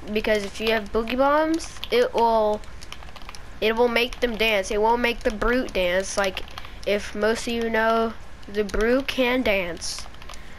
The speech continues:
But if you throw, um, like, um, a boogie bomb, then it will get out.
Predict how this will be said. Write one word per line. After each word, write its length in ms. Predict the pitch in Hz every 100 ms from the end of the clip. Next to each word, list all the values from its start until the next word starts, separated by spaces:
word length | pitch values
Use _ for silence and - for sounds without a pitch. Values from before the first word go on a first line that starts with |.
| - -
But 380 | - 113 214 208 - - - - -
if 160 | 202 233
you 80 |
throw, 600 | 214 - 233 285 302 240 220 240 262
um, 200 | 226 214
like, 300 | 202 196 - - - - - - - - - - - - - - -
um, 460 | 208 208 208 202 - - -
a 120 | 202
boogie 320 | 190 233 262
bomb, 500 | 214 180 185 190 196 - - - -
then 320 | 208 202 196 -
it 240 | 226 -
will 320 | 220 220 214
get 260 | 208 226 262
out. 360 | 175 185 185